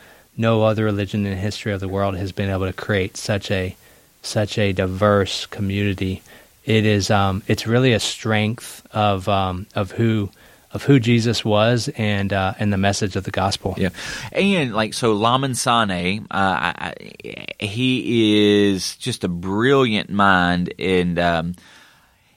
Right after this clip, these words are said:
Speaker 2: and he's written various books. He was a Yale professor. I think he's since passed away.
Speaker 1: Mm.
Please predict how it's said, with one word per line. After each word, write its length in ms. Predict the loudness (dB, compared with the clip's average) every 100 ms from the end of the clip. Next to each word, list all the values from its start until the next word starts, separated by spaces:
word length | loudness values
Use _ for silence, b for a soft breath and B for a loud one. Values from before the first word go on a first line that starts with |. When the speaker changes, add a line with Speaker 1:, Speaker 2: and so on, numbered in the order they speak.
| b
Speaker 2:
and 300 | 0 0 0
he's 220 | -2 0
written 240 | 0 0 2
various 340 | 4 4 2
books. 320 | 2 2 2
He 80 | 0
was 160 | 2 2
a 60 |
Yale 260 | 2 4 2
professor. 720 | -2 0 0 2 2 4 4
I 80 | 0
think 240 | -4 -4
he's 160 | -6 -6
since 320 | -4 -4 -4
passed 400 | -4 -2 -2 -4
away. 440 | 0 2 2
Speaker 1:
Mm. 60 | 0